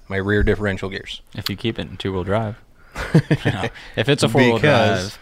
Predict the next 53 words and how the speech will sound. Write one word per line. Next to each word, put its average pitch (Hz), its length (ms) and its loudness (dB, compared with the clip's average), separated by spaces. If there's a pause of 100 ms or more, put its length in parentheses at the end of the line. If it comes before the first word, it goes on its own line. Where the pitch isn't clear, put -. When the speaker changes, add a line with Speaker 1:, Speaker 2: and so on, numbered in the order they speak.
(340)
Speaker 2:
yeah, 87 200 -2
if - 100 -10
you, 110 140 -2
if 135 200 0
it's 156 140 -2
a 165 60 -2
four-wheel 139 320 0
drive, 101 260 2
you 98 100 -2
do 101 220 -2
have 98 280 -2
to 95 220 0
re-gear 95 480 -4
front - 400 -6
and 92 280 -6
rear 90 180 -8
differentials. 98 840 -4
Speaker 1:
Mm-hmm. - 400 -20
Speaker 2:
They 95 80 -2
need 104 160 -2
to 110 80 -2
have 104 180 -2
the 95 80 -4
same 101 380 -2
numerical 92 480 -4
ratio. - 480 -10
Now, 92 340 -6
there's 92 160 -10
probably 101 220 -2
gonna 92 120 -2
be 90 60 -4
somebody 92 300 -4
that 85 100 -6
comments 90 320 -2
on 90 140 -2
here 90 140 -4
that 85 120 -8
some 92 140 -6
trucks - 320 -8
don't 78 140 -8
have 92 180 -4
the 90 60 -8
same 92 240 -6
numerical 90 380 -8
ratio. 95 300 -4
You're 92 220 -6
right. 101 280 -2 (200)
It 90 140 -6
has 110 240 -2
to 104 60 -4
be 101 140 -4
within, 92 540 -4 (600)
I - 100 -14